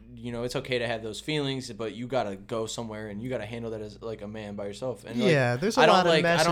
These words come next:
Speaker 2: messages
Speaker 1: like
Speaker 2: that parents leave that you kinda have to dissect
Speaker 1: you,
Speaker 2: later.
Speaker 1: yeah,
Speaker 2: Yeah.
Speaker 1: no, and they d-, it comes into play. And it comes into play as its own thing, like, not necessarily, like, as a man. You know what I mean?
Speaker 2: Yeah.
Speaker 1: Like, it means more so, like,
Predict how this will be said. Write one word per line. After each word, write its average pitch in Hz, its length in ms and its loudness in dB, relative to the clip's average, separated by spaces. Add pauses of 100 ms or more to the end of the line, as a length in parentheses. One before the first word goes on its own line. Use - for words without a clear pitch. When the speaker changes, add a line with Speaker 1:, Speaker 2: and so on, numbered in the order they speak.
(100)
Speaker 2:
messages 156 60 0
Speaker 1:
like 147 220 0
Speaker 2:
that - 60 -12
parents 151 460 0
leave 135 320 -4
that 131 120 -2
you 127 120 -4
kinda 131 320 -4
have 123 220 -6
to 123 80 -8
dissect 117 720 -6
Speaker 1:
you, 123 60 -6
Speaker 2:
later. 151 260 2
Speaker 1:
yeah, 151 300 6
Speaker 2:
Yeah. 147 60 -8
Speaker 1:
no, 196 160 2
and 151 200 0
they 151 140 0
d-, 139 160 -10
it 156 200 -6
comes 156 240 -4
into 151 160 -4
play. - 320 -4 (140)
And 151 120 -2
it 151 140 0
comes 165 240 -4
into 170 240 -4
play 143 560 2
as 123 300 -2
its 117 140 -10
own 123 280 -4
thing, 113 320 -8
like, 92 200 -14
not 113 180 -6
necessarily, 107 600 -8
like, 95 140 -12
as 98 140 -10
a - 60 -14
man. 98 500 -10
You 135 160 -2
know 135 60 2
what 127 100 2
I 123 80 0
mean? 131 180 2
Speaker 2:
Yeah. 135 60 0
Speaker 1:
Like, 127 160 0
it 131 100 -2
means 131 340 -6
more 127 280 -6
so, 127 260 0
like, 117 380 -4